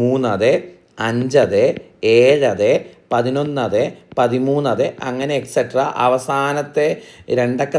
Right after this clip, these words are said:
സംഖ്യയായിട്ടുള്ള അഭാജ്യ സംഖ്യ തൊണ്ണൂറ്റേഴാണ്, അല്ലേ? നൂറ് വരെയുള്ള ഒറ്റ സംഖ്യകളായ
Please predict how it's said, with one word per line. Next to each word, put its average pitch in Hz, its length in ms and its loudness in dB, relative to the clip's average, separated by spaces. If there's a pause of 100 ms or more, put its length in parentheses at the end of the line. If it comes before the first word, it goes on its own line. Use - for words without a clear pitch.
സംഖ്യയായിട്ടുള്ള 135 560 2
അഭാജ്യ 120 300 0
സംഖ്യ 120 180 -2 (100)
തൊണ്ണൂറ്റേഴാണ്, 120 680 0 (180)
അല്ലേ? 131 160 2 (340)
നൂറ് 165 360 6 (100)
വരെയുള്ള 135 420 2 (320)
ഒറ്റ 123 260 -6 (160)
സംഖ്യകളായ 160 720 4